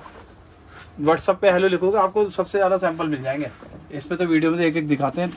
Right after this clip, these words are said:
वीडियो लंबी हो जाती है। देखो है ना चीज़, सब बढ़िया बेहतरीन चीज़, क्वालिटी, क्वालिटी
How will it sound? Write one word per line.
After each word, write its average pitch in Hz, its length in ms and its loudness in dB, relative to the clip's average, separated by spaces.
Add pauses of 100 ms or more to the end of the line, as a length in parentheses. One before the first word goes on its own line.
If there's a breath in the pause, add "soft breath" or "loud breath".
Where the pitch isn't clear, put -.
(120)
वीडियो 151 260 2
लंबी 139 200 0
हो 127 60 -2
जाती 117 300 -4
है। 113 40 -6
देखो 117 180 -8
है 135 140 -2
ना 180 80 -2
चीज़, 170 180 -4 (560 loud breath)
सब 139 260 -4
बढ़िया 139 220 0
बेहतरीन 131 360 -4
चीज़, 139 240 -6
क्वालिटी, 123 380 -10
क्वालिटी 117 380 -8